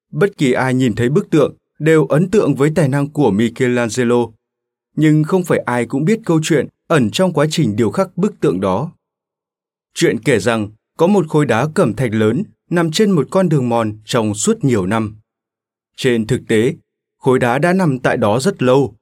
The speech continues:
trước khi Michelangelo ra đời. Một số họa sĩ tiếng tăm, trong đó có Leonardo da Vinci, đã được mời để chế tác khối đá đó. Tất cả họ khi nhìn khối đá đã từ chối vì nó không được hoàn mỹ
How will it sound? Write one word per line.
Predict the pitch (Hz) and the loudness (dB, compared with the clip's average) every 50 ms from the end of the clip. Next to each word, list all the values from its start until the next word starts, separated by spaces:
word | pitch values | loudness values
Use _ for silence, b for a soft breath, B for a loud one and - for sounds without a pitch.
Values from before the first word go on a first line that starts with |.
| _ _ | _ _
trước | - - 214 214 | -4 -2 -2 0
khi | - 175 160 151 | 0 2 2 2
Michelangelo | 143 147 151 151 151 - 151 143 139 139 135 127 - 147 135 127 127 127 123 123 | 4 2 2 0 0 0 0 2 0 0 -2 -2 -2 0 0 0 2 0 0 0
ra | - 165 151 143 | 0 0 0 0
đời. | 131 120 117 107 107 107 - _ _ _ _ _ _ _ _ _ _ _ _ _ - | 0 0 0 -2 -4 -8 -14 _ _ _ _ _ _ _ _ _ _ _ _ _ -2
Một | 147 156 | 0 0
số | - - 147 135 151 | 2 2 2 0 2
họa | 170 190 170 110 | 2 2 0 0
sĩ | 107 - - 151 156 151 - | 0 -2 -2 -2 -2 -2 -2
tiếng | 120 110 104 104 | -2 -2 -2 -2
tăm, | 143 143 139 131 127 - _ _ _ _ _ | -2 -2 -2 -4 -6 -10 _ _ _ _ _
trong | - - 180 170 | -4 -2 -2 0
đó | 151 127 131 143 156 | 0 0 0 0 0
có | - 120 117 | 0 0 2
Leonardo | 131 151 160 156 151 147 143 143 139 139 131 139 135 135 131 127 | 2 2 2 4 4 2 2 2 0 0 2 2 2 4 4 2
da | 135 127 | 2 0
Vinci, | 110 131 131 123 - - 147 147 131 113 - - | 2 0 0 -2 -2 -2 0 0 0 -2 -6 -6
đã | 107 113 107 104 | -2 -2 0 0
được | 156 160 180 156 - | 2 0 0 0 0
mời | 131 127 127 117 104 107 - _ _ _ - | 0 0 0 0 -2 -4 -10 _ _ _ -4
để | 165 180 165 127 110 107 | 0 2 2 2 2 0
chế | - - 123 120 | -2 -2 -2 0
tác | - 185 190 196 | 0 -2 -2 -2
khối | - - 123 110 107 | -2 -2 -2 -2 0
đá | 95 104 98 101 | 0 0 0 0
đó. | 113 107 101 107 147 180 - _ _ _ _ _ _ _ _ _ _ _ _ _ _ _ - | 0 0 -2 -2 -4 -6 -10 _ _ _ _ _ _ _ _ _ _ _ _ _ _ _ -2
Tất | 170 185 - - | -2 -2 -2 -2
cả | 160 127 | -2 -2
họ | 107 123 131 120 | 0 0 0 0
khi | 123 - 196 185 | 0 0 0 0
nhìn | 160 165 139 113 | 2 2 0 0
khối | - - 107 104 | -2 -2 -2 0
đá | 98 104 98 104 | 0 0 -2 -2
đã | 123 123 123 165 156 - | 0 0 -2 -2 -2 -2
từ | - 156 117 107 | -2 -2 -2 0
chối | - 127 107 110 135 175 - - _ _ | -2 0 0 0 0 -2 -6 -12 _ _
vì | - 147 156 160 156 147 143 | -4 -2 2 2 4 4 4
nó | 143 143 147 | 2 2 0
không | 160 - 214 196 175 | 0 0 0 0 2
được | 156 123 - | 0 0 0
hoàn | 117 113 104 101 101 | -2 -2 0 0 0
mỹ | 117 135 208 214 208 | 0 0 0 -2 -4